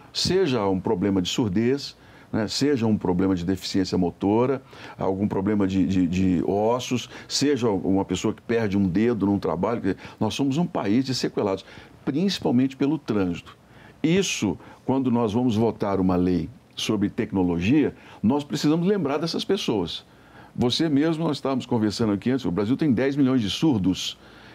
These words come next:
Então, essas pessoas não existem quando vão assistir televisão? Então, nós temos que colocar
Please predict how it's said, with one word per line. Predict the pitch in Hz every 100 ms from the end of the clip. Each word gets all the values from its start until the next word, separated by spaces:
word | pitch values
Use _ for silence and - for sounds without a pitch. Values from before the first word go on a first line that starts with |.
| -
Então, | 117 -
essas | - 135 -
pessoas | 104 139 120
não | 107
existem | 104 98 165 135 95 82 - - -
quando | 113 107
vão | 92 104
assistir | 92 82 107
televisão? | 98 98 95 98 127 117 - - - -
Então, | 120
nós | 135 135 -
temos | 143 156 -
que |
colocar | - 160 156 127 104 98 113